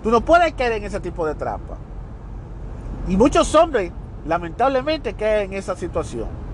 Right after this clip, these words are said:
Porque, entonces, porque se ha creado este tipo de situaciones, y en la República Dominicana las mujeres saben de esa situación, entonces ellas dicen, "Allá vienen aquellos perros a buscarnos a nosotras".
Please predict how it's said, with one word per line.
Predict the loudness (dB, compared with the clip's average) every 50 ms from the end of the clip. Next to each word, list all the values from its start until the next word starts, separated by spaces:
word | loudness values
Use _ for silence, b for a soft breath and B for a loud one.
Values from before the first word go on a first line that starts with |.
| -8 -8 -8 -10 -10 -12 -12 -8 -6 -4 -4 -2 -4 -4 -4 -6 -6 -6 -6 -4 -2 -2 0 2
Porque, | 2 2 2 4 4 4 6 4 2
entonces, | 0 0 0 0 0 0 2
porque | 2 2 2 2
se | 4 4
ha | 4
creado | 6 6 6 8 8 6 6 4 0 -4 -4 -6
este | -4 -4 -4 -4
tipo | -4 -4 -2 0 0
de | 0
situaciones, | 0 -2 -4 -2 -2 -4 -4 -4 -4 -2 -2 -2 -4 -8 -12 -14 -14 -16 -16 -14 -12 -12 -12 -10 -12 -10 -6
y | -4
en | -2 0
la | 2
República | 0 2 2 4 2 4 4 4
Dominicana | 2 2 2 -2 0 4 4 4 6 6
las | 4 2 2
mujeres | 0 2 2 2 2 2
saben | 0 4 6 8 8 8 6 2 -2
de | -4
esa | -4 -6 -8
situación, | -10 -10 -10 -10 -10 -10 -8 -8 -8 -10 -10 -12 -14 -14 -14 -14 -14 -14 -12
entonces | -12 -10 -10 -6 -4 -4 0
ellas | 0 0 0
dicen, | 0 -2 -6 -4 -6 -6 -8 -8 -10 -12 -12 -10 -8 -4 -4 0 0 2
"Allá | 2 4 4 4
vienen | 4 4 4 4 2
aquellos | 2 0 0 0 0 0 2
perros | 4 4 4 6 6 4
a |
buscarnos | 4 4 4 2 2 2 2
a | -2
nosotras". | -2 2 4 4 4 4 4 0 2